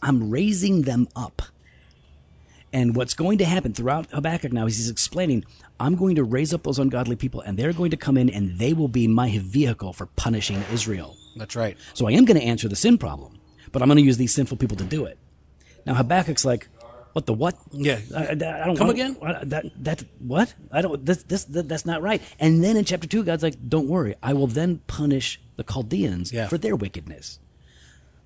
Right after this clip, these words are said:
Speaker 1: You can't, how do you read Isaiah fifty-nine or Amos three or Habakkuk one and two? How can you read these things and then conclude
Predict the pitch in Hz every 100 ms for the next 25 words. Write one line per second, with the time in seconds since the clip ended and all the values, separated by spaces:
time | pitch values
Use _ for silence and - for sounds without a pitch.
0 | _ _ _ _ _ _ _ - - 269
1 | - - 302 - - - 392 381 381 359
2 | 262 170 185 151 - 120 101 120 120 113
3 | - 123 - 107 101 101 101 98 - 117
4 | 110 - - 110 110 104 90 - - -
5 | - - 90 - - 123 107 107 113 110
6 | 104 - 104 - - 208 190 160 196 180
7 | 175 131 113 104 110 - 147 180 170 151
8 | 143